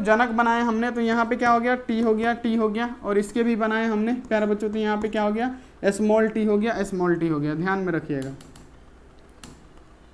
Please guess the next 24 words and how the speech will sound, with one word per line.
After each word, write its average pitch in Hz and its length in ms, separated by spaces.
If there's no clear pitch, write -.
यहाँ 202 240
पे 220 120
क्या 240 140
हो 240 100
गया, 254 260
स्मॉल 233 340
टी, 233 200
स्मॉल 190 340
टी। 165 160
तो 226 80
हमने 240 380
जब 269 200
प्यारे 254 220
बच्चों 254 260
क्या 262 200
किया, 233 360
युग्मक 240 480
बनाया, 226 400
जब 208 240
इसका 233 280
क्या 269 200
बनाया 226 280
हमने, 233 320
इसका 254 280